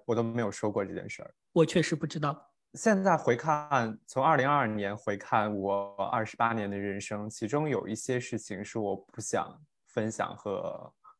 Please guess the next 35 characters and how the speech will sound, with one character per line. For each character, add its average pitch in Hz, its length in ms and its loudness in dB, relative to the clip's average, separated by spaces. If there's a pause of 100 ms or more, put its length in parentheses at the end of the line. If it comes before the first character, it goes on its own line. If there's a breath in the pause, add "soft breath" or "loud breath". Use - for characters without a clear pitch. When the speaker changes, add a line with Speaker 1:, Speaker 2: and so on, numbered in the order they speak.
(120)
Speaker 1:
回 113 180 2
首 - 280 0
的， 104 80 -8
这 135 100 -4
是 135 80 2
其 113 160 -4
中 123 160 0
一 104 60 -2
件， 101 280 -4
但 113 160 -4
是 - 120 -6
我 98 80 -2
觉 101 100 -4
得 98 60 -2
它 107 220 -2 (240 soft breath)
逐 107 120 -4
渐 123 180 4
的 101 80 -4
可 107 140 -2
以 98 60 0
说 92 260 -4
了。 82 100 -8 (200)
那 185 160 6
天 180 380 4
是 120 420 0
高， 143 540 0 (120)
高 151 220 0
一 147 360 -2 (200)
下 175 180 0
学 107 200 -2
期 113 280 -2
的 110 100 2
某 101 280 -2
一 98 100 -6
个 98 580 0